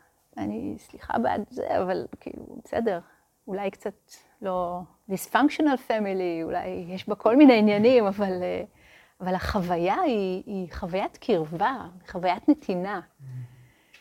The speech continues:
ואני מרגישה את זה גם עם, אה, אנשים שחיים בחו"ל.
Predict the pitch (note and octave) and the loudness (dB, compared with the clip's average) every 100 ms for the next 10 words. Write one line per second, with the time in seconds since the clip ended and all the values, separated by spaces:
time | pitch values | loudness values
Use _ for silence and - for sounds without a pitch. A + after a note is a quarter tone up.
0 | _ _ _ - G3 F#3+ G3 F#3+ F3+ F3+ | _ _ _ -12 -4 -4 -4 -4 -4 -2
1 | F3 E3 - C4 C4 A#3 G#3+ A#3 B3 B3 | -2 -2 0 2 2 2 0 0 -2 0
2 | A3 G#3+ G3 F#3 B3 A#3+ B3 A#3 A3 G#3 | -2 -4 -6 -2 2 2 0 -2 -2 -4
3 | - A#3+ A3 E3+ | -4 -2 0 -2